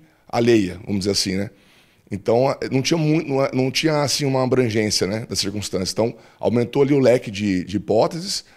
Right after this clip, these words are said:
Pode ser ameaça à integridade física, psicológica, né? Ou até a questão de limitar ali, perturbar, a,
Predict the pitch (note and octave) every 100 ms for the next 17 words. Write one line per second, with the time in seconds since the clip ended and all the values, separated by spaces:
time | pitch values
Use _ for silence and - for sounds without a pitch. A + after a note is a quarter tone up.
0 | - - C3+ - C3+ A#2+ B2+ B2+ B2+ -
1 | B2 A2+ A#2 A2+ A#2+ A#2+ A2 - B2+ A#2
2 | A#2+ - C#3+ B2 A#2+ B2 A#2+ A#2 G#2+ G#2
3 | C#3+ - - - - G#2 G#2+ A2 A2 G#2+
4 | A#2 A#2+ G2 - A2+ - A#2 A2 A2+ G2
5 | D#2+ G#2 G#2+ A2 A2+ A2 A2+ A#2 A2+ G2
6 | G#2+ G#2+ G2 F#2+ F#2 F#2